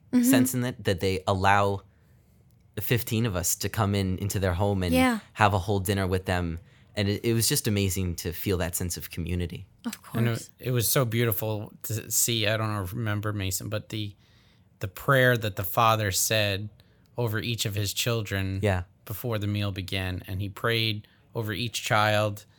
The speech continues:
Speaker 3: and gave them a little message for the upcoming week and asking God's blessings upon them. I was really struck
Speaker 1: That is so
Speaker 3: about how
Speaker 1: sweet.
Speaker 3: beautiful that was.
Speaker 2: And to the wife as well, there's a special prayer that,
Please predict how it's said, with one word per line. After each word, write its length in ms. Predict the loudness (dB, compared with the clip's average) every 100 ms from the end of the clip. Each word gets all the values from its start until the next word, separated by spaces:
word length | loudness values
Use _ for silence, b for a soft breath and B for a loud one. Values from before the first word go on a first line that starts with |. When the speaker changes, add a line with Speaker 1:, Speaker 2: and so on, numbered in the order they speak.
| b b
Speaker 3:
and 240 | -6 -4 -2
gave 180 | -2 -2
them 140 | -2
a 60 | -2
little 160 | -2
message 420 | 2 2 2 -4
for 160 | -6 -8
the 240 | -4 -4 -4 -4
upcoming 480 | -4 -2 -4 -4 -4
week 400 | -6 -8 -14 -20 b b b b
and 160 | -6 -4
asking 520 | -2 -2 -4 -6 -4
God's 260 | -2 -2 -2
blessings 460 | -4 -2 -2 -4
upon 280 | -6 -6 -6
them. 140 | -4 -2
I 80 |
was 120 | -2 -2
really 200 | -2 -2
struck 500 | -2 -2 -2 -6 -20 -12
Speaker 1:
That 160 | -8 -6
is 100 | -4
so 140 | -2
Speaker 3:
about 260 | 0 0 0
how 140 | -2
Speaker 1:
sweet. 80 | -2
Speaker 3:
beautiful 380 | -4 -4 -4 -4
that 200 | -4 -4
was. 460 | -6 -6 -8 -14 -20 _
Speaker 2:
And 100 | -6 -2
to 80 |
the 100 | 0 2
wife 300 | 2 0 -2
as 140 | -4
well, 220 | 2 2
there's 240 | 2 0 -2
a 60 |
special 400 | -2 -2 -2 -2 -8
prayer 640 | -8 -2 0 2 0 -4 -10 b b b 0
that, 220 | 0